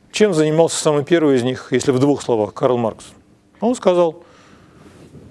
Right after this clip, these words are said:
«Перед вами находится объективная реальность, которую вы должны как предприниматель познать.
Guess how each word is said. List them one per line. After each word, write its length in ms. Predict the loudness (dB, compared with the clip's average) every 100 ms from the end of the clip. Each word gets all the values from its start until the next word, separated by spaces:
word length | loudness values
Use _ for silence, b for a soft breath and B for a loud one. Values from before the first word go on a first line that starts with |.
| -6 0
«Перед 220 | 2 4
вами 260 | 2 2
находится 800 | -2 2 2 2 0 2 2 0 -4 -2
объективная 580 | -2 -2 0 0 2
реальность, 440 | 0 0 -2 -10 -6
которую 460 | -2 2 2 4
вы 80 | 2
должны 260 | 2 2 0
как 180 | 0 -2
предприниматель 480 | -6 -2 -2 -2
познать. 380 | -2 -4 -2 -8